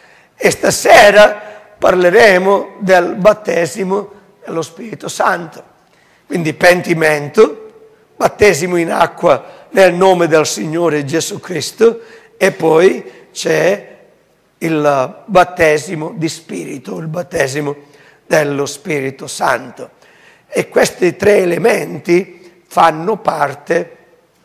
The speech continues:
della, ah, della nuova nascita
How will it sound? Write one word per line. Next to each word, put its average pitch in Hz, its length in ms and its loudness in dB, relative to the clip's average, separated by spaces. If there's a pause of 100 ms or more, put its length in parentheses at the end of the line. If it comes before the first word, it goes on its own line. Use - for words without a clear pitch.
(400)
della, 156 800 -6 (540)
ah, 143 200 2
della 165 280 0
nuova 151 400 -4
nascita - 680 -8